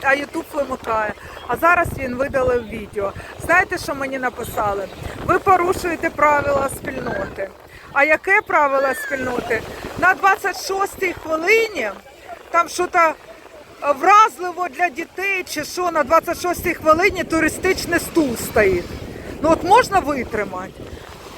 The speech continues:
Я така зараз злая, слушайте, я не можу вам передати. Друзі, все, ви бачите, людей багато, всі купаються. День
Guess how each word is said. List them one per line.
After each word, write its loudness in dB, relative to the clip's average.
Я 6
така 4
зараз 2
злая, 4
слушайте, -6
я 0
не -6
можу -8
вам -2
передати. -2
Друзі, 0
все, 4
ви 4
бачите, 2
людей 6
багато, 2
всі -8
купаються. 2
День 2